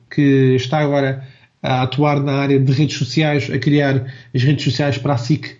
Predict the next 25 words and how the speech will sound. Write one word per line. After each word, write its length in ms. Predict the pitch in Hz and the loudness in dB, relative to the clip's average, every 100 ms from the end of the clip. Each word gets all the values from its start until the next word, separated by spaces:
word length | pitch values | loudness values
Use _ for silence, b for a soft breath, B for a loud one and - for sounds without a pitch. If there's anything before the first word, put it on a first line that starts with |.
| _ | _
que 120 | - | 0
é 20 | |
o 240 | 143 139 156 | 2 2 2
Martim 300 | 156 143 156 | 2 4 0
Neto 260 | 147 - | 0 0
Mariano, 400 | 143 135 127 127 127 - | 0 2 2 0 -6 -8
uma 80 | 135 | -6
pessoa 180 | - 139 | -2 0
muito 200 | 151 147 | 0 0
bem 80 | |
disposta. 440 | 139 - 127 - 139 B B B B B _ | -2 -2 -4 -6 -12 B B B B B _
Eh, 340 | 139 131 127 135 139 107 | 0 2 2 0 -2 -2
e 60 | |
se 80 | - | -2
calhar 180 | 165 156 | 0 0
podia 200 | 156 156 | 2 0
ser 180 | 151 151 | 2 0
engraçado 420 | 147 151 156 143 | 0 -2 -2 0
ver 140 | 147 | 0
a 60 | 151 | 0
perspectiva 760 | - - 156 160 170 147 147 135 B B _ | -4 -4 -4 2 2 2 -2 -4 B B _
da 120 | 143 | -2
criação 500 | 127 165 139 156 147 | 2 0 0 -2 -2
do 140 | 139 | 0
digital 760 | 139 165 156 - 160 147 135 | 0 2 0 0 -2 -4 -6